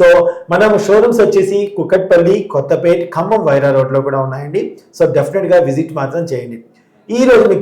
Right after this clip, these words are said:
చూపించబోయే స్పెషల్ ఏంటంటే మీరు already thumbnail చూసే వచ్చి ఉంటారు. ఆ, ఈ మధ్య కాలంలో ఆడపిల్లలకి బాగా, బాగా ఇష్టపడుతున్నది ఏంటంటే బ్రాస్లెట్, చక్కటి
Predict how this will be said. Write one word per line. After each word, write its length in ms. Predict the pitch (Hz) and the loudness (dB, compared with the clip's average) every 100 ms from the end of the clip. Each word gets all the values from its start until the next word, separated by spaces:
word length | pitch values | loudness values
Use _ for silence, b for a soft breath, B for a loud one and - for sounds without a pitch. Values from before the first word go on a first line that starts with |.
| 160 | -2
చూపించబోయే 360 | 160 165 165 | -2 0 0
స్పెషల్ 360 | - 147 131 160 | 0 -4 -4 -4
ఏంటంటే 400 | 147 143 135 165 | -4 -4 -4 -6
మీరు 140 | 151 | -4
already 300 | 120 123 131 | -4 -2 -6
thumbnail 460 | 131 120 131 143 131 | -6 -8 -8 -8 -8
చూసే 140 | 127 | -2
వచ్చి 220 | 135 - 120 | -2 -2 -10
ఉంటారు. 340 | 110 117 160 - b b b b | -10 -10 -10 -18 b b b b
ఆ, 140 | 143 147 | -10 -6
ఈ 80 | 175 | -2
మధ్య 260 | 180 170 202 | -2 0 2
కాలంలో 300 | 190 180 165 | 2 2 2
ఆడపిల్లలకి 500 | 143 147 151 147 139 | 0 -2 -4 -4 -6
బాగా, 460 | 127 120 160 190 | -6 -4 -2 -2
బాగా 340 | 175 135 143 175 | 0 -2 0 0
ఇష్టపడుతున్నది 640 | - 139 139 135 131 127 | 0 -4 -6 -6 -10 -10
ఏంటంటే 300 | 123 123 - | -10 -10 -10
బ్రాస్లెట్, 720 | 135 123 120 135 - 277 - | -4 -4 -4 -10 -12 -10 -6
చక్కటి 600 | - - 156 175 - - | -6 -4 -4 -2 -2 -6